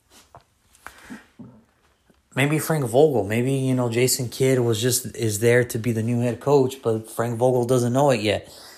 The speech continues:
for the Los Angeles Lakers. Who knows? Uh, we don't know. We do <laughs> not know. It's so, it's gonna be so hard to determine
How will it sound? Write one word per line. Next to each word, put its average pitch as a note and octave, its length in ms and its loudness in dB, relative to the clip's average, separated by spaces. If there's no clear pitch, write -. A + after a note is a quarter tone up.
for - 140 -4
the A#2 100 0
Los A2 320 0
Angeles G2+ 380 -6
Lakers. F#2+ 380 -4
Who E3+ 140 0
knows? G#3 320 0
Uh, A2+ 200 -6
we D3 100 -2
don't A3 160 0
know. D#3 340 0
We B2+ 200 -4
do D3 320 -4
<laughs> - 60 -8
not E3 260 -4
know. G#2+ 380 -2
It's C3 220 -2
so, D3+ 680 2
it's B2 220 -2
gonna F3+ 180 2
be F3+ 160 -2
so D3+ 300 2
hard C#3 400 2
to B2 60 -2
determine A2+ 760 -2